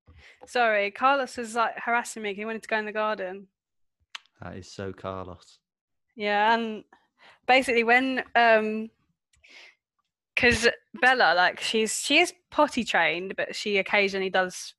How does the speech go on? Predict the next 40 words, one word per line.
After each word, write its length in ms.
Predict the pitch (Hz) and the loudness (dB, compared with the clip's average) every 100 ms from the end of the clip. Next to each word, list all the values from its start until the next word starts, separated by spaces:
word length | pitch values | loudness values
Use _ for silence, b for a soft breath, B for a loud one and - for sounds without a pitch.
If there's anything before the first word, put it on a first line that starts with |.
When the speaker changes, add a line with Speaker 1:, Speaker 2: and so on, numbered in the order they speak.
| _ | _
Speaker 1:
pee 300 | - 196 180 | -4 -2 -2
in 120 | 170 175 | -6 -4
the 60 | |
house. 560 | 175 160 180 185 - - | -2 -2 -4 -8 -18 -16
Speaker 2:
Yeah. 180 | 90 85 _ _ B B B B B _ | -14 -16 _ _ B B B B B _
Speaker 1:
So, 160 | - 220 | -2 2
like, 420 | 220 214 - - - | 4 4 2 -6 -6
when 300 | 220 233 240 | 0 2 2
she 180 | 226 247 | 0 0
wheezes 300 | 220 226 208 | 4 4 2
in, 100 | 196 202 | -2 0
when 140 | 220 | 2
they 100 | 233 | 4
wee 180 | 226 220 | 6 4
in 80 | 190 | 4
the 60 | |
garden, 360 | 185 196 196 180 | 4 4 4 0
we 80 | 180 | -2
give 200 | 196 196 | -4 -4
them 100 | 185 | -8
a 60 | 180 | -4
treat. 500 | - 196 285 - - - | 0 2 0 -4 -12 -10
Speaker 2:
Mm-hmm. 220 | 110 104 101 _ _ _ _ _ _ _ - | -8 -8 -12 _ _ _ _ _ _ _ -2
Speaker 1:
And 360 | 208 208 202 - | 2 2 -2 -8
she's 200 | - 240 | -6 -4
a 40 | 233 | 0
bit 120 | 247 | 2
of 80 | 240 | 2
a 40 | |
diva, 420 | 226 233 240 196 170 | 2 2 2 0 -2
so, 140 | 202 | 0
like, 180 | 196 156 | 0 0
she 140 | - | -4
doesn't 240 | 214 214 220 | -6 -6 -4
really 240 | 214 202 - | -4 -4 2
like 220 | 202 - | 2 2
going 220 | 196 196 | 2 2
outside 540 | 196 190 - 196 208 226 | 0 0 2 4 4 0
a 60 | |
lot. 340 | 220 226 320 | 2 2 2